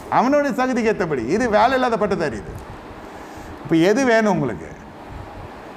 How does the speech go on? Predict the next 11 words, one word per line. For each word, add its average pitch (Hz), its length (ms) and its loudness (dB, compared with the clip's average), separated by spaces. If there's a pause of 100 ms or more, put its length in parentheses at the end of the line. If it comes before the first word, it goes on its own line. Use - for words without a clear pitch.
(160)
கேட்கப்படுகிற 202 680 4
சத்தியத்தை, 180 440 2
அதான் 185 260 4
பவுல் 180 180 4
சொல்லுகிறார் 160 500 2
தீமோத்தேயுக்கு, 139 680 0
"கேட்கப்படுகிற 165 580 0
சத்தியத்துல 151 520 2
நிலைத்திருக்க 185 640 2
நிச்சயப்படுத்திக்கொள் 226 800 2
தீமோத்தேயுவே." 240 840 2